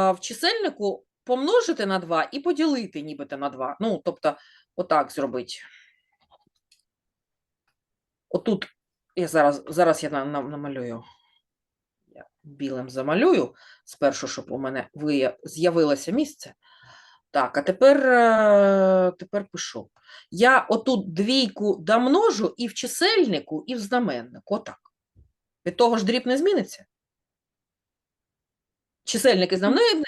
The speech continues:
домножили на два. А тепер в чисельнику в тебе з'являється саме синус подвійного кута. Е,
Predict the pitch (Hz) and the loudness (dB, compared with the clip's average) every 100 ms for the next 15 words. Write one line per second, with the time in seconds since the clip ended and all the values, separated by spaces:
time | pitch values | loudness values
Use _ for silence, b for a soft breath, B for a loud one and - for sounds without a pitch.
0 | - 202 220 294 294 254 226 175 - 180 | -8 -6 -2 0 0 -2 -2 -4 -2 -4
1 | 202 269 254 b b b - 240 - 370 | -2 -2 -2 b b b -14 -10 -2 0
2 | 466 285 190 196 285 359 285 226 226 294 | 2 0 -4 -6 -4 -2 -4 -6 -2 0
3 | 339 254 226 254 285 - - 269 320 370 | 0 -4 -6 -4 -4 -8 -8 -4 -4 -4
4 | - 196 240 254 240 220 - - | -8 -12 -12 -12 -14 -12 -12 -12